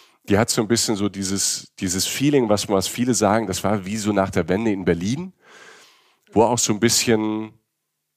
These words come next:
die junge Generation so gegen die ältere Generation. Und das hat auch dann was Politisches dann in Georgien zu tun. So,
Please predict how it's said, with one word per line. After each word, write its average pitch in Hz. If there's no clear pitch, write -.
die 98
junge 131
Generation 113
so 101
gegen 104
die 98
ältere 113
Generation. 85
Und 71
das 90
hat 92
auch 87
dann 87
was 82
Politisches 104
dann 95
in 92
Georgien 87
zu -
tun. 90
So, 87